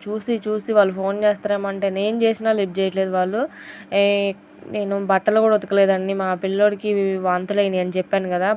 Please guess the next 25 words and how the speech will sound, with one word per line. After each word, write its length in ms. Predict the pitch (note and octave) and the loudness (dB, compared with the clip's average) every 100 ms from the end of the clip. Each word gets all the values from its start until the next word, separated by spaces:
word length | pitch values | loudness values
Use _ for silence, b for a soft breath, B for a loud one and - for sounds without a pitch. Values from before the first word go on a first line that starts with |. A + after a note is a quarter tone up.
| G3+ | 2
బ-, 300 | F#3+ F3+ F3+ | 0 0 -2
బొంతల 380 | F#3 F3+ F#3+ | -2 -2 -4
మీద 260 | G3 G3+ G3 | -4 -2 0
వాంతి 440 | F#3+ F#3 F3+ F#3 | 0 0 -4 -4
చేసుకుండు. 540 | F#3+ - - F#3 F#3+ B3+ B B B B - | -6 -6 -10 -8 -6 -8 B B B B -2
అవి 220 | G3 G3+ | 0 0
ఇక 80 | G3+ | 2
వాగులో 500 | G#3 G3+ G3 G3+ G#3+ | 6 6 6 4 2
ఉతుకుదాము, 800 | G#3 G#3 G#3 G3 F#3+ G3+ G#3 G#3 | 2 2 4 4 2 0 -2 0
కొంచెం 380 | G#3 G3+ G#3 G3+ | -2 0 0 0
లేట్ 240 | G3 G3 | 0 0
అయినా 160 | A3 A3 | 0 2
ఏం 140 | G#3 | 0
కదా, 160 | G3+ G3 | 0 0
అక్కడ 220 | G3 F#3+ | 0 -2
స్కూల్ 360 | F#3+ - G#3 G#3 | -4 -4 -2 2
దగ్గరికి 340 | G#3 G3+ F#3 | 2 0 0
వెళ్ళొచ్చి 460 | F#3+ F#3+ F#3+ G#3+ A3 | 0 0 -4 -4 -2
వాగు 280 | G3+ F#3+ F#3 | 0 0 0
దగ్గరికి 340 | F#3+ F#3+ F#3 | 0 0 0
వెళ్దామంటే 520 | F#3 F#3 F3+ F#3 F#3+ | 0 0 -2 -4 -2
వాళ్ళు 280 | G3 F#3+ F#3+ | 2 2 2
ఎంత 220 | F#3+ G3 | -2 -2
చూసినా 380 | A3 G#3 G3+ A3 | -2 -4 -4 -2
రావట్లేదండి. 760 | G3+ F#3 F3+ F3+ F3 F3+ G#3+ | 0 0 0 -4 -4 -4 -4